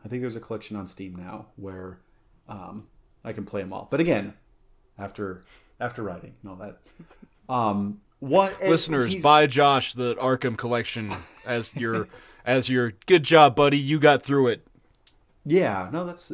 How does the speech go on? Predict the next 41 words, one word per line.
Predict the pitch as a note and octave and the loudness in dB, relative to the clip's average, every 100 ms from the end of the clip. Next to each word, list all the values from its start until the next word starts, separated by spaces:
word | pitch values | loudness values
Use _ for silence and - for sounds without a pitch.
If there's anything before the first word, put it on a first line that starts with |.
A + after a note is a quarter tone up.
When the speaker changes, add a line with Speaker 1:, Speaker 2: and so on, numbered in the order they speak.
| C3 | -6
Speaker 1:
oh | C#3 B2+ B2 B2 | -2 -2 -4 -8
man, | B2+ G#2 | -6 -4
there's | A2 A2 | -6 -6
so | - A2 | -4 -4
many. | G#2+ G2+ - | -2 -6 -6
Look, | C#3 A2+ G2 - | -2 -2 -2 -10
Mark, | C3 A#2 G#2 - - A#2 - | -6 -4 -4 -8 -20 -20 -20
the | D3+ A#2+ - C3 C3 | -20 -20 -16 -6 -2
new | C#3 C#3 | -2 0
Zelda | A#2+ A2+ G#2 | 0 0 -2
game | G2 F#2+ | -4 -8
comes | F#2 G#2 G#2 | -8 -8 -6
out | G2 F#2+ F#2+ | -6 -6 -8
in | G2+ | -10
less | F#2+ - | -12 -12
than | G2+ | -14
a | F#2 | -12
month, | F#2 F#2+ - _ _ _ - | -12 -14 -18 _ _ _ -16
and | G#2 G2+ G2+ G2+ - _ _ _ _ _ _ _ _ _ _ _ _ _ _ _ | -14 -12 -12 -14 -18 _ _ _ _ _ _ _ _ _ _ _ _ _ _ _
yeah, | G#3 F3+ D#3 | -8 2 4
my | B2+ C3+ | 6 4
Missus | C#3 C#3 C3+ | 4 0 -2
Wizard | C#3+ C#3 C#3 | 0 2 0
is | B2 A2+ | -2 0
like, | A2+ A2 G#2 - _ _ _ _ _ _ _ _ _ _ _ | 2 2 -2 -14 _ _ _ _ _ _ _ _ _ _ _
"Okay, | D3 D#3 F3+ C#3 C3+ - _ - | -4 0 0 0 -2 -12 _ -8
I | C#3+ | -8
can't | - E3 E3 | -2 -2 0
be | E3 | 0
that | C3+ A#2+ A2+ | 2 2 0
cruel. | - A2+ G#2 G2+ G2 A2+ | -8 -6 -4 -4 -4 -8
You | B2 | -8
can, | D3 B2+ C#3 C3 C3+ | -8 -10 -14 -18 -8
we | C3+ | -6
can | B2+ D3 | -4 -2
get | C#3 C#3+ - _ | -2 -2 -10 _
<laughs> | - | -20
Tears | - C3+ B2+ A#2 | -8 -4 -2 -2
of | |
the | C#3 | -4
Kingdom. | C#3 A#2 G2+ G2 F#2+ F#2 F#2 | -6 -8 -8 -8 -8 -10 -14